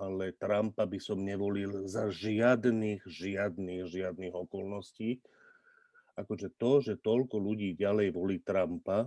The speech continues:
znamená, že republikánsky voliči, a ja by som v U S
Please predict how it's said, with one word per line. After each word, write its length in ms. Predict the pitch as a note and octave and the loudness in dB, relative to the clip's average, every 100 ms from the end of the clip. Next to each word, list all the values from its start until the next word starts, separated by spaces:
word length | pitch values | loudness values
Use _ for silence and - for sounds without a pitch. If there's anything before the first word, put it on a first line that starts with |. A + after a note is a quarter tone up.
| A#2+ | -2
znamená, 880 | - E2+ F#2 F2 F2+ F2 F2+ F#2+ A2+ C#3+ _ _ _ _ _ _ _ | -8 -4 -2 0 0 0 0 0 -2 -4 _ _ _ _ _ _ _
že 400 | F#2 F#2+ F2 D#2+ _ | -4 0 0 -2 _
republikánsky 960 | F2+ A2 A#2+ G#2+ A2+ - G#2+ G#2+ - F#2 | 0 2 2 4 2 4 2 0 -2 0
voliči, 560 | F2+ F#2 E2+ A#2 A2 | 2 0 0 0 2
a 80 | F#2+ | 2
ja 80 | F#2+ | 0
by 160 | G2 | 0
som 160 | - G2 | 0 0
v 60 | F#2+ | 2
U 60 | G2 | 0
S 80 | F#2 | 0